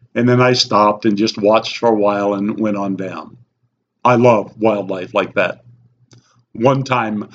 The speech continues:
my son-in-law, Ben, and I were fishing, and it was one of those times we just weren't doing very well.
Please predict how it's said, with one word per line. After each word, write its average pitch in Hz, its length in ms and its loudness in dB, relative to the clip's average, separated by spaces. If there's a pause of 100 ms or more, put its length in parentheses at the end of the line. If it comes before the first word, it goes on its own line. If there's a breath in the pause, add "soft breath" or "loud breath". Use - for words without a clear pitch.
(120 loud breath)
my 117 120 0
son-in-law, 110 640 2
Ben, 127 240 4
and 110 120 2
I 107 180 0
were 101 400 -2
fishing, 117 500 0 (540)
and 143 220 4
it 143 100 2
was 123 160 0
one 143 140 6
of 139 100 2
those 123 240 4
times 127 460 0 (360)
we 143 140 2
just 139 240 0
weren't 131 240 2
doing 117 260 4
very 113 220 2
well. 110 480 2